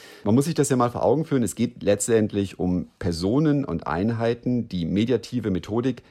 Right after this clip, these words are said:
ganz konkret in ihre Verhandlungsführung und ihre Prozessplanungen neu einbauen müssen. Und das ist gar nicht so trivial.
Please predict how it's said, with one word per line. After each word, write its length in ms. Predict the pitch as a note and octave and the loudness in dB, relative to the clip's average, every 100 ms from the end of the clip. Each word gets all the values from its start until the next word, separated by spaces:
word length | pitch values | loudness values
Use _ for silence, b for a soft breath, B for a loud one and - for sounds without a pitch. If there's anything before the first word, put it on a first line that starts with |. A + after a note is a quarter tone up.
| b | b
ganz 300 | F2+ F#2 E3+ | -2 0 -2
konkret 520 | - A#2 - A#2 C#3+ | -6 -6 -4 -4 -4
in 100 | - | -4
ihre 200 | F#2 G2 | -2 -2
Verhandlungsführung 1000 | - F2+ A2+ A2+ A2+ - A2 A2+ A2+ A#2+ | -2 -4 -2 -2 -6 -6 -6 -4 -2 -2
und 240 | - - D#2+ | -2 -6 -6
ihre 220 | F#2 F#2 | 0 0
Prozessplanungen 1200 | - F#2+ - A#2 - - - F2 G2 G2+ G2 G2 - | -2 -8 -4 -6 -6 -12 -4 -2 -2 0 0 -2 -2
neu 340 | E2+ E2+ B2 | 2 2 2
einbauen 580 | - F2+ G#2 D2 D2+ D2+ - | 0 0 0 0 -2 -4 -6
müssen. 440 | D#2 D2+ G#2+ C3+ b b b b | -8 -4 -2 -4 b b b b
Und 100 | E2+ | -4
das 100 | G2+ | -2
ist 140 | G#2 F2+ | -2 0
gar 160 | F2+ | 0
nicht 140 | F#2+ F#2 | 0 0
so 240 | F2+ F2 - _ | 0 -2 -4 _
trivial. 600 | - F#2+ D#2+ C#2+ B1+ C2+ | -10 -6 -4 -4 -4 -10